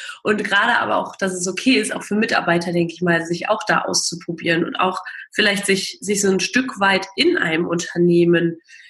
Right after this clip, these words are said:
ja, was heißt selbst, selbst zu verwirklichen, aber auch innovativ zu sein. Wie war das da bei dir? Also sind da die Handlungsspielräume,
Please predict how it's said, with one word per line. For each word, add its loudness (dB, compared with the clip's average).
ja, 2
was -4
heißt -4
selbst, 0
selbst -2
zu -8
verwirklichen, 0
aber 2
auch 0
innovativ -2
zu -4
sein. 0
Wie -2
war 2
das -2
da -2
bei -2
dir? 0
Also 0
sind -2
da 0
die -2
Handlungsspielräume, 0